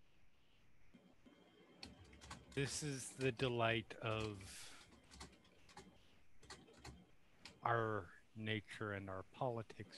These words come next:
in the way that we are. As you said, if Leaffinger does not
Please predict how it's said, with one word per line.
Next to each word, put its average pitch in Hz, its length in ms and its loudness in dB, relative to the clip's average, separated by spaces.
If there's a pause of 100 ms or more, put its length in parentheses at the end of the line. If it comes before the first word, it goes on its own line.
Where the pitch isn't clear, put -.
in 107 120 -4
the 107 80 -6
way 104 220 -2
that 98 160 -4 (120)
we 107 180 -2
are. 104 260 2 (1400)
As 120 300 4
you 113 100 -2
said, 110 540 4 (2500)
if 131 340 4
Leaffinger 123 720 4
does 113 340 0
not 113 300 4